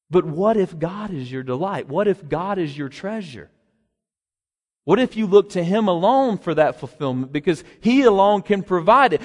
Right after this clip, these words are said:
Then all of a sudden you are liberated to love and to serve your spouse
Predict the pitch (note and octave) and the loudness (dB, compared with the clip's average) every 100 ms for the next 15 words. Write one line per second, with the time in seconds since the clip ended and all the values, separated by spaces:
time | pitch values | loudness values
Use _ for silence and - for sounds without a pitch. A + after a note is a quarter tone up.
0 | G#3 F3 F#3 A3+ C#4 B3 G#3+ - C4+ A#3+ | -2 2 6 8 8 6 0 2 4 4
1 | G#3 A#3 G#3+ G#3 E3+ F3 D4 D4 A3+ F#3 | 0 4 6 6 4 2 2 2 2 4
2 | D#3 F3 G3 - G3 G3 C#4 C#4+ A#3 G#3 | 4 2 -2 0 0 4 6 8 6 6
3 | A3 G3 G#3 - - C4+ B3+ G#3 G3 G#3+ | 0 -4 -8 -6 0 4 4 4 2 0
4 | G#3+ _ _ _ _ - F#3+ - G#3+ C#4+ | -4 _ _ _ _ -10 -10 -6 -6 -4
5 | A#3 E2 - - - _ | -4 -6 -10 -20 -20 _